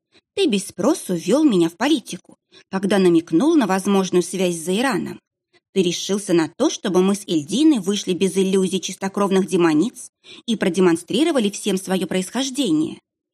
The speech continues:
Ведь ты не мог не понимать, к чему это приведет. Как не мог потом отказаться от турнира? И после всего ты не веришь в меня?» «Я беспокоюсь о тебе, Лайла. Мы все беспокоимся о тебе. Я,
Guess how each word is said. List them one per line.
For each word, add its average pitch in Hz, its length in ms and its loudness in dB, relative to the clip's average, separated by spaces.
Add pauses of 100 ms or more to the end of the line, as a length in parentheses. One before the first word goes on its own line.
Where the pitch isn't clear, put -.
(180)
Ведь 185 240 -2
ты 247 80 0
не 302 140 6
мог 339 240 2
не 349 100 2
понимать, 180 480 2
к - 80 -20
чему 185 300 0
это 170 140 -2
приведет. 202 480 -4 (720)
Как 370 280 -2
не 190 140 4
мог 196 240 0
потом 226 400 -2
отказаться 190 560 -4
от - 160 -12
турнира? 247 500 2 (500)
И 202 80 -4
после 202 360 -2
всего 175 460 -4 (500)
ты 262 100 -2
не 175 220 4
веришь 339 360 -2
в 190 60 -6
меня?» 226 320 0 (920)
«Я - 320 0
беспокоюсь 185 760 -2
о 196 80 -6
тебе, 175 300 -2
Лайла. 170 380 -2 (460)
Мы 359 240 2
все - 280 -4
беспокоимся 175 720 -2
о 156 40 -6
тебе. 196 420 -6 (380)
Я, 180 400 -2